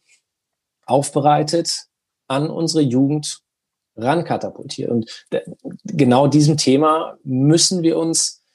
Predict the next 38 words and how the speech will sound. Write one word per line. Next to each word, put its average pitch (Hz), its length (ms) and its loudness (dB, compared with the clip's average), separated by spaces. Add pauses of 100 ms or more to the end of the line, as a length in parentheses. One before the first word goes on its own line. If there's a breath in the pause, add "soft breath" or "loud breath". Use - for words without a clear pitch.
(200)
ähm, 139 300 -4
ich - 100 -16
kann 147 140 0
die 143 40 -2
Frage 131 220 2
nicht 123 160 -2
ganz 113 180 -2
lesen, 104 180 0
müsst - 180 -2
ihr 135 40 2
mir 120 120 2
gleich 110 200 -4
kurz - 200 -4
vorlesen, 107 320 0
weil 95 60 -6
ich - 100 -14
bin 123 100 -2
leider 113 240 -2
nur 110 140 -6
auf 110 80 -12
dem, 98 280 -6
äh, 101 440 -12
Handy 110 240 0
unterwegs. - 880 -14
Ähm, 110 480 2 (760)
d-, 151 160 0 (480)
es, - 220 0
es 156 260 0
gibt - 180 2
keinen 160 140 2
Streit - 320 -2
mehr 135 100 -4
um 113 80 0
Sendeplätze. 160 640 -2 (240)
Der 123 80 -2
Sendeplatz 165 400 0
ist - 180 -4
da. 165 320 -6